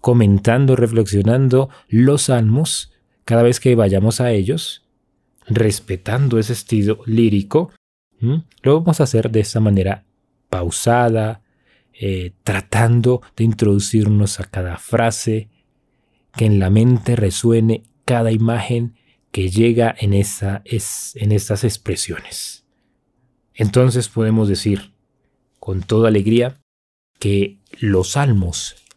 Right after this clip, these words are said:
esta composición de ciento cincuenta himnos, de ciento cincuenta obras de arte, es el tesoro religioso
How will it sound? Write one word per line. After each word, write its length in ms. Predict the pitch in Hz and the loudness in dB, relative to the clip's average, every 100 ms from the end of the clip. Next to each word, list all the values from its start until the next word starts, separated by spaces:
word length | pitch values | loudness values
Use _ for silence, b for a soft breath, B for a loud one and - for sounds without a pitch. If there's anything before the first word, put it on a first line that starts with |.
| - | -10
esta 640 | 107 101 - - 110 98 | -6 -4 -6 -6 -4 -2
composición 920 | 113 104 101 95 101 - 123 131 135 | -2 -2 -2 -2 -2 -2 0 2 2
de 140 | 113 | 0
ciento 1040 | 101 - - 123 135 131 110 - _ - 113 | -2 -6 -6 -2 0 0 -2 -6 _ -4 -4
cincuenta 800 | - 101 95 - 113 127 - 101 | -2 -4 -2 0 0 0 0 0
himnos, 600 | 139 143 117 98 92 - B B B - | 0 2 2 2 0 -8 B B B -6
de 80 | 104 | -4
ciento 420 | - 117 113 117 | -2 0 0 -2
cincuenta 720 | 110 98 101 104 113 110 - | 0 0 0 0 0 -2 -4
obras 720 | 120 123 120 104 98 - - b b b b | 0 0 2 0 0 -4 -14 b b b b
de 240 | 104 82 | -6 -2
arte, 540 | 82 101 95 - 143 147 b b b b - | -2 -2 -2 -2 -2 -2 b b b b -4
es 180 | 127 | -2
el 160 | 135 131 | -2 -2
tesoro 640 | - 107 - 127 127 127 - _ _ _ _ - | -2 -2 2 2 2 0 -4 _ _ _ _ -6
religioso 1040 | 107 107 101 - 117 113 110 113 113 | 0 4 4 2 2 2 2 0 -2